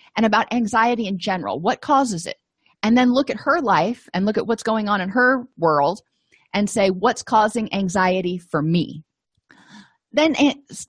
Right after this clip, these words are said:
Sally needs to look at her skills, and she needs to say, "What have I done in the past that's helped me deal with my anxiety or my depression?"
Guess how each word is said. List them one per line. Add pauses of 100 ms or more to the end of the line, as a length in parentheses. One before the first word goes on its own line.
(120)
Sally
needs
to
look
at
her
skills, (460)
and
she
needs
to
say,
"What
have
I
done
in
the
past (260)
that's
helped
me
deal
with
my
anxiety
or
my
depression?"